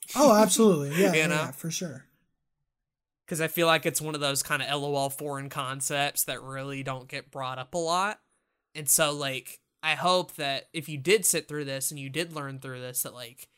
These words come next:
Speaker 2: you now know that branding is your reputation. You now know that, like, everything you do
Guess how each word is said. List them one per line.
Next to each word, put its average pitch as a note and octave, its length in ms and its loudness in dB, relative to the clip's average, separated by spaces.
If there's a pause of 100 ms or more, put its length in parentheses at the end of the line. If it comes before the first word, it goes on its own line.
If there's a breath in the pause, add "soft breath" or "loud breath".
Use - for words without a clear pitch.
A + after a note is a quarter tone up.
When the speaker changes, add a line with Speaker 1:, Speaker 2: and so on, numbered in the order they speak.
(200)
Speaker 2:
you D3+ 140 -4
now E3 240 8
know F3 300 6
that C#3 240 -6
branding D3+ 480 -4
is C#3 380 0
your D3 140 -12
reputation. D3 920 -2
You C#3 140 -16
now D#3+ 160 -2
know D3+ 320 -2
that, C3 160 -10
like, B2 320 -16 (500)
everything E3+ 560 4
you D#3 160 -6
do C3+ 560 0